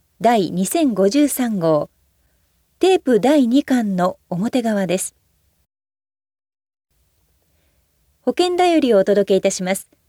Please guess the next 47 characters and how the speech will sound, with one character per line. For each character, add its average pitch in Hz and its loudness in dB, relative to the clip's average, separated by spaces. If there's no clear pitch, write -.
ま 233 -2
ず、 190 0
保 - -4
険 311 0
だ 285 4
よ 254 2
り 185 -4
各 294 0
事 294 0
業 294 4
の 220 0
問 254 0
い 269 4
合 - 2
わ 269 0
せ 262 -6
先 233 -2
を 208 4
お 208 0
伝 208 -4
え 196 0
い - -4
た 190 0
し 190 -6
ま 175 -4
す。 - -12
新 349 -4
宿 339 0
区 226 0
保 180 -8
健 202 0
所、 170 0
健 269 -2
康 262 0
推 240 -4
進 214 -6
課、 - -4
衛 220 0
生 208 -2
課、 - -2
保 - -12
健 277 2
予 233 -2
防 185 -2
課、 - -6
電 190 0
話 185 -4